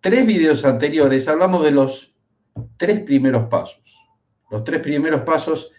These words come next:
si vamos recordando cuáles eran esos tres primeros pasos. El primer paso,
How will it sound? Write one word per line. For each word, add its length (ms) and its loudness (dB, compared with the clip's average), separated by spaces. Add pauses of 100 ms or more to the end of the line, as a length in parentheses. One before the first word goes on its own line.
(280)
si 180 -4
vamos 480 0 (260)
recordando 1080 2
cuáles 400 0
eran 420 -2
esos 360 -6
tres 180 -4
primeros 480 -4
pasos. 520 -2 (800)
El 800 -2
primer 420 0
paso, 600 0